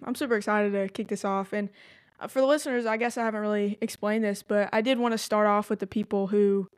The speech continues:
inspired me most to do this. So you and, uh, Coach Hurst and Coach Capri, and n-, I think next week I might hit Coach McElroy, but,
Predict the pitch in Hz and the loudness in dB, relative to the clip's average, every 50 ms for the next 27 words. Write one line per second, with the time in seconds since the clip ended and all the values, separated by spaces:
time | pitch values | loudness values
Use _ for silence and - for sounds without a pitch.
0 | _ _ _ _ _ _ - 240 220 - - 214 220 233 220 226 208 202 202 214 | _ _ _ _ _ _ -4 -2 -2 0 0 2 2 2 2 0 0 0 0 0
1 | 208 - 220 202 196 202 202 202 196 196 - - - 196 196 196 190 190 196 202 | -2 -2 -4 -2 0 0 0 0 0 -2 -4 -6 -6 -4 -4 -4 -4 -4 -2 0
2 | 214 214 220 220 220 220 220 220 202 - 196 196 196 190 185 180 180 101 104 101 | 2 2 4 4 4 6 6 4 4 2 0 -2 -4 -4 -4 -6 -6 -8 -8 -8
3 | - - 202 196 - 196 196 202 202 208 202 - - 196 196 190 - 202 196 - | -4 -4 -4 -4 -2 0 0 2 2 0 0 -2 -4 -6 -4 -2 -2 -2 -2 -2
4 | - 202 - - 202 202 202 202 202 196 190 190 - - - - - _ _ _ | -4 -6 -4 -2 0 2 2 2 2 0 -2 -6 -8 -12 -18 -20 -20 _ _ _
5 | _ _ _ - 220 - - 226 220 269 254 - - 226 226 226 - 220 208 208 | _ _ _ -8 -4 -2 0 0 0 0 0 0 2 0 0 0 -2 -2 -2 -2
6 | 208 208 208 208 185 220 214 208 - - - - - 233 214 208 - 208 208 202 | -2 -2 -2 -2 -2 -2 -2 -2 -4 -4 -8 -6 -2 0 0 2 2 2 2 0
7 | 208 - 214 208 202 202 208 208 208 208 190 190 180 - - | 0 0 -2 -2 0 2 2 2 2 2 0 -2 -4 -6 -8